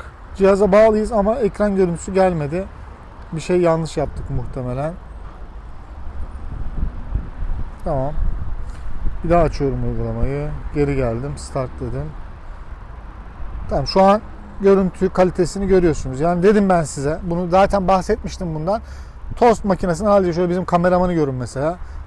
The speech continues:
Normalde bu kadar karizmatik bir adam değil. Şimdi, e,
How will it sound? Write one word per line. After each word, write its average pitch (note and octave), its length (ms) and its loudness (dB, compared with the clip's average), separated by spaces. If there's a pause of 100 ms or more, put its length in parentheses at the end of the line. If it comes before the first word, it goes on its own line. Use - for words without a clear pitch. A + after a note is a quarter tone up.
(140)
Normalde F3 440 4
bu E3 60 0
kadar F3+ 280 6 (100)
karizmatik F3 500 2
bir F3+ 80 2
adam E3+ 300 4
değil. F3 200 4 (200)
Şimdi, B3 260 2
e, - 720 4